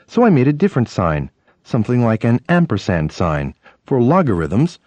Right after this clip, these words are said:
it was a big L extended to the right, with the thing you take the log of inside, and so on. I thought my symbols were just as good, if not better, than the regular symbols. Doesn't make any difference what symbols you use,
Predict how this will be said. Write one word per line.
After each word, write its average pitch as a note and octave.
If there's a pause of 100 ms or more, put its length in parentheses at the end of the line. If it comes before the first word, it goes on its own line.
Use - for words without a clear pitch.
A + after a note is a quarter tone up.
(120)
it F3+
was G3
a G3
big F#3
L D#3
extended F#2+
to A#2+
the B2
right, C3 (340)
with F3
the C3+
thing A#2
you A2
take A#2+
the D3
log E3
of F2
inside, A#2
and A#2
so D3+
on. D2+ (800)
I A#3+
thought F4+
my A3+
symbols G2
were A#2+
just D3+
as D#3+
good, G2+ (300)
if F3+
not F3+
better, A#2
than B2
the C#3+
regular C#3+
symbols. D2+ (480)
Doesn't F#2
make F2
any F2+
difference F2+
what F#2
symbols E2
you E2
use, D2